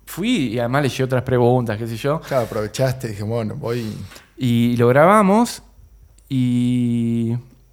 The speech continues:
Speaker 1: y yo lo escucho y le digo, a los días, le digo, "Daniel, dijimos, dijiste un montón de cosas, esto es un libro".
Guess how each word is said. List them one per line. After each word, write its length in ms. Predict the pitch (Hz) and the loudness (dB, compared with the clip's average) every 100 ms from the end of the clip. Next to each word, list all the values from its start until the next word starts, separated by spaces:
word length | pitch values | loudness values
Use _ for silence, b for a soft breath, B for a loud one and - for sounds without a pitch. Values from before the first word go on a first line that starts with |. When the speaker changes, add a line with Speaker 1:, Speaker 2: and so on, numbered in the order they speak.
| - | -10
Speaker 1:
y 60 | |
yo 140 | 123 202 | -8 -4
lo 60 | |
escucho 420 | 202 - 240 - 165 | -4 -4 -6 -4 -4
y 80 | |
le 60 | 135 | -2
digo, 880 | 135 143 135 123 117 113 - - _ | -2 0 0 2 2 0 -4 -14 _
a 80 | 120 | -6
los 120 | 110 104 | -4 0
días, 260 | 160 143 | 2 2
le 60 | 120 | 0
digo, 140 | 117 | 0
"Daniel, 400 | 120 165 233 160 - b b b b b _ _ _ _ _ _ _ _ _ | -2 -2 -2 -4 -12 b b b b b _ _ _ _ _ _ _ _ _
dijimos, 400 | - - 240 202 - - _ | -18 -14 -12 -12 -14 -20 _
dijiste 300 | 120 143 214 | -12 -10 -8
un 60 | 123 | -6
montón 260 | 107 180 | -6 -6
de 80 | 165 | -6
cosas, 280 | 165 147 151 | -6 -8 -8
esto 200 | 254 131 | -10 -10
es 140 | 107 | -12
un 180 | 120 113 | -8 -6
libro". 640 | 147 170 - - - - | -6 -6 -10 -16 -20 -20